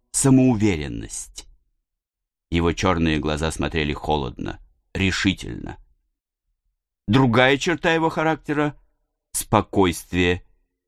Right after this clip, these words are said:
и бледноватый цвет его кожи заявлял о спокойной циркуляции крови.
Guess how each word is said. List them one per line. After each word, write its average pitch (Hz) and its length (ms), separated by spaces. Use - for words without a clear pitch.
и 143 120
бледноватый 139 760
цвет 127 380
его 107 240
кожи 165 480
заявлял 113 760
о 110 120
спокойной 143 800
циркуляции 98 760
крови. 65 480